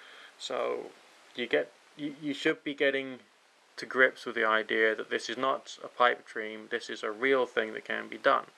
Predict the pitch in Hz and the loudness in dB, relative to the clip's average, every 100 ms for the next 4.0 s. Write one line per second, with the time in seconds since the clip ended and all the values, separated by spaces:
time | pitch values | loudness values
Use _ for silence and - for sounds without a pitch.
0 | - - - - - - 127 123 120 117 | -20 -14 -12 -10 -12 0 6 8 6 4
1 | 117 120 107 135 123 - 131 127 120 117 | 2 0 4 2 2 -2 -2 0 2 2
2 | 117 - 123 151 135 - 165 185 165 131 | 2 2 2 4 2 2 0 2 0 0
3 | 120 113 110 113 107 117 107 104 113 - | 0 0 -2 -4 -4 -6 -6 -6 -8 -12